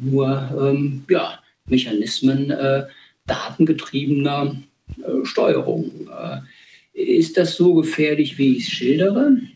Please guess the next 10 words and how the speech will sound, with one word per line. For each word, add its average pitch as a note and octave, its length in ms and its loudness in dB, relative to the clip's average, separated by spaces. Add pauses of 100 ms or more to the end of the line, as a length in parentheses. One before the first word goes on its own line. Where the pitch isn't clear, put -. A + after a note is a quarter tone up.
Hm, E3 500 2
denn C#3+ 140 2
die A#2+ 100 0
Wissenschaft G3 460 0
ist - 140 0
ja D3+ 80 -2
durchaus, C3+ 800 0
ähm, B2+ 360 2 (360)
der C#3 120 2
Quell, D3+ 600 2